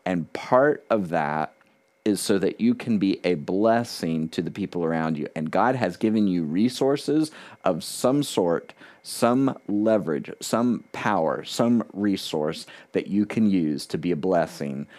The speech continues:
wherever you are. So let's look at it together. We'll start First Peter. We're only looking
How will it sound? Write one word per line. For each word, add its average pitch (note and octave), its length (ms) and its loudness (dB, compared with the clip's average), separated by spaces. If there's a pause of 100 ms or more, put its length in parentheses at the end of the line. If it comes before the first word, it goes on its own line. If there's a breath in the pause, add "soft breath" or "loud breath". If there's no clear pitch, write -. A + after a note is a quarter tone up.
(120 loud breath)
wherever D2+ 920 -2
you D2 300 -6
are. D2 300 -6
So F2+ 420 0
let's A#2+ 260 2
look D#3+ 140 4
at D#3 100 6
it C#3+ 120 2
together. B2+ 500 4
We'll G2+ 160 2
start C3+ 540 2 (400 loud breath)
First - 360 2
Peter. B2+ 440 6
We're G#2+ 300 4
only B2+ 300 4
looking A#2+ 480 4